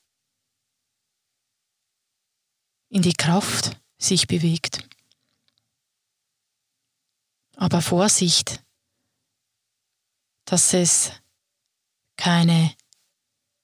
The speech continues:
Selbsttäuschung ist, weil die wahre Kraft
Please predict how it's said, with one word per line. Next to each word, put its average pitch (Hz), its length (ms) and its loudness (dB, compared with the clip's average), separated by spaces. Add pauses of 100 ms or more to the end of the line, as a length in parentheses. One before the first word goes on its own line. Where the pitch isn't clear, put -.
(340)
Selbsttäuschung 175 1080 0
ist, - 440 0 (2750)
weil 151 460 0 (380)
die 175 120 -2
wahre 165 260 2
Kraft - 640 -4